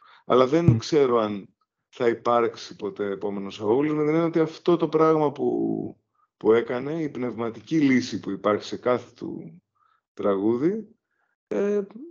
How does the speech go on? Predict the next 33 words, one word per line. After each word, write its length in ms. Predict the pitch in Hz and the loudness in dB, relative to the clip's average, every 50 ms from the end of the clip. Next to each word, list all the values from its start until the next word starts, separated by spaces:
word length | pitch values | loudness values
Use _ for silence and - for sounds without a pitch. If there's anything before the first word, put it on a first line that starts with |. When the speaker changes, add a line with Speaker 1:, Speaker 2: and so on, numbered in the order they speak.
| - _ | -18 _
Speaker 1:
είναι 480 | - 262 247 247 254 247 247 247 233 226 | -8 -6 -4 -2 -2 -2 0 -2 -2 -2
δύσκολο 460 | 220 254 262 - - - 156 120 107 | -2 -2 -4 -4 0 2 2 4 4
να 100 | 101 98 | 2 -2
απαντηθεί. 640 | 95 - - 92 90 90 - - - 87 - - _ _ _ | -4 -4 -6 -6 -6 -8 -14 -14 -16 -16 -16 -18 _ _ _
Είναι 180 | 135 147 165 | -2 0 2
δύσκολο 380 | 160 175 190 - - 190 180 170 | 2 2 0 2 2 2 4 4
να, 340 | 151 139 131 120 107 104 - - - - - - | 4 4 4 2 2 -4 -8 -20 -20 -20 -20 -8
είναι 200 | _ 151 175 180 | _ 2 2 4
δύσκολο 300 | 156 175 190 185 190 185 | 4 4 2 4 2 4
να 120 | 180 175 156 | 4 4 2
τη 60 | 156 | 0
συναντήσεις 540 | 147 - 139 127 127 127 139 147 147 - 160 | -2 -2 -2 -2 -2 0 0 -2 0 0 0
αν 140 | 151 147 | 0 2
δεν 180 | 143 143 147 156 | 4 2 4 4
έχεις 420 | 156 151 151 - - - - - | 2 -2 -2 -6 -10 -10 -6 -2
αυτού 320 | - 127 120 - - 165 160 | -2 -2 -2 -2 -2 -2 -2
του 120 | 156 139 | -2 -2
τύπου 240 | 127 143 139 - 127 | -4 -4 -4 -4 -6
την 180 | - 123 120 120 | -6 -4 -4 -2
ιδιοφυΐα, 720 | 113 107 110 107 107 - - 110 110 104 95 87 85 - | 0 2 0 0 0 -2 0 2 2 2 2 0 -6 -10
ρε 80 | - - | -18 -20
παιδί 180 | - 85 82 80 | -18 -16 -16 -16
μου. 180 | 82 80 _ _ _ _ _ _ _ _ _ _ _ _ _ _ _ _ _ _ _ _ _ _ _ | -18 -20 _ _ _ _ _ _ _ _ _ _ _ _ _ _ _ _ _ _ _ _ _ _ _
Πολύ 280 | - 143 156 196 220 | 2 4 4 6 6
αργότερα 460 | 208 185 165 147 143 127 113 113 107 98 | 4 4 4 2 2 2 2 0 -2 0
πήρα 220 | - 113 101 101 | -2 -2 -4 -2
το 120 | 87 101 | -4 -6
θάρρος 680 | - - 120 117 117 120 147 175 170 - - - - _ | -8 -6 -6 -4 -4 -4 -4 -8 -10 -12 -16 -20 -20 _
να 140 | - 107 110 | -10 -10 -6
πάω 180 | - 123 123 117 | -2 0 -2 -2
στο 140 | 117 - 113 | -2 -4 -6
γραφείο 500 | 98 98 95 92 - - 131 131 143 151 | -4 -4 -4 -6 -6 -6 -6 -4 -4 -6
του 280 | - 180 190 202 - | -6 -10 -12 -12 -14